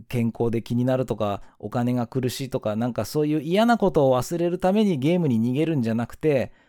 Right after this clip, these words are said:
もう単純に楽しいから、好きだからやる時間、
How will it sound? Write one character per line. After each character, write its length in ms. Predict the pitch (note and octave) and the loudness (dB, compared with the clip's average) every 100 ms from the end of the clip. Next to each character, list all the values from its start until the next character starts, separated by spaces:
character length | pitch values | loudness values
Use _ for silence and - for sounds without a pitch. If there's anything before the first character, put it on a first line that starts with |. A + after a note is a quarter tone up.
| _ _ | _ _
も 100 | C#3+ | -10
う 20 | D#3 | -4
単 340 | A3 B3 B3+ | 0 2 2
純 200 | A#3 A#3+ | 2 0
に 100 | B3 - | -2 -4
楽 260 | F#3+ A3 | 0 2
し 220 | G#3 A3+ | 0 -4
い 40 | A3 | -2
か 140 | - | -2
ら、 220 | G#2+ G2 - | -2 -6 -12
好 60 | - | -12
き 120 | - | -4
だ 140 | A3+ G3 | 0 0
か 140 | F3+ | 0
ら 260 | F#3+ F3 - _ _ _ | -2 -2 -4 _ _ _
や 160 | B2+ C#3 | 0 2
る 120 | D#3 | 2
時 180 | B2+ C#3+ | -2 -4
間、 380 | D3+ D3 D3 | -2 -2 -4